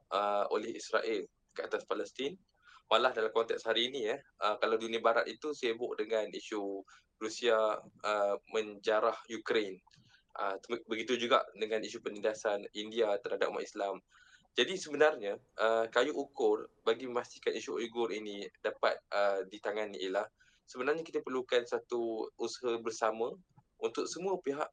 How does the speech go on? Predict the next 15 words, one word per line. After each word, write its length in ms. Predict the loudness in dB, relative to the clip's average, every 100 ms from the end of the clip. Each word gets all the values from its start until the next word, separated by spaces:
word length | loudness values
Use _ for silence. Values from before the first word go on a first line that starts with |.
| _
konsisten 560 | -2 -2 -4 2 4 4
melihat 400 | 0 -2 -2 -2 0
neraca 320 | 0 0 -4
kemanusiaan 480 | -8 -6 -2 -2 -2
itu 320 | -4 -6 -6 -10 -20 -20 0
tanpa 240 | 2 4
dipisahkan 720 | 2 2 -8 -6 -4 0 0 0
mengikut 400 | -2 -6 -6 -6
kepentingan. 480 | 0 0 0 -6 -8 _ _ _ _
Jadi 240 | 2 2 2
kalau 400 | 6 6 4 -2 _ _ 0
asasnya 560 | 0 2 2 2 -6
ialah 320 | -4 0 0 0 -8 _ -6
memperjuangkan 720 | -2 0 0 0 0 0 -2
hak, 320 | -2 0 0